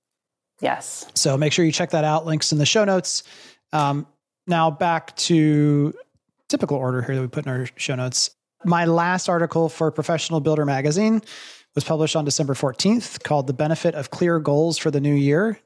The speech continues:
Speaker 2: Never fear, I will continue writing. Um, just be pivoting over to Builder Magazine. I believe the first article comes out in the print edition that'll be accompanying, um, International Builder Show, or around the same, same time frame.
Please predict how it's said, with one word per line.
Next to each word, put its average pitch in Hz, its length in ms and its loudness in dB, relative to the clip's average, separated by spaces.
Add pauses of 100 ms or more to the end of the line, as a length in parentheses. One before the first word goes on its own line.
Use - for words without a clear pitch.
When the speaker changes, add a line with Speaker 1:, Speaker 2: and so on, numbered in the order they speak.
Speaker 2:
Never 165 220 0
fear, 170 280 2
I 156 40 2
will 156 180 2
continue 160 600 0
writing. 147 540 -2
Um, 131 380 -2 (300)
just 131 160 -8
be 143 80 0
pivoting 143 420 -2
over 135 220 -2
to 127 140 -4
Builder 143 320 0
Magazine. 127 600 -2 (520)
I - 20 -10
believe 131 280 0
the 120 80 -4
first - 380 -2
article 135 380 -4
comes 131 260 -4
out 127 160 0
in 135 140 -6
the 123 60 -6
print 139 240 -6
edition 127 560 -4 (600)
that'll 131 140 0
be 131 120 0
accompanying, 123 720 -4 (120)
um, 117 380 -8 (220)
International 127 500 -4
Builder 117 280 -6
Show, 113 420 -6
or 139 120 -10
around 117 240 -8
the 110 60 -8
same, 110 420 -6
same 123 200 -8
time 113 220 -6
frame. 104 240 -10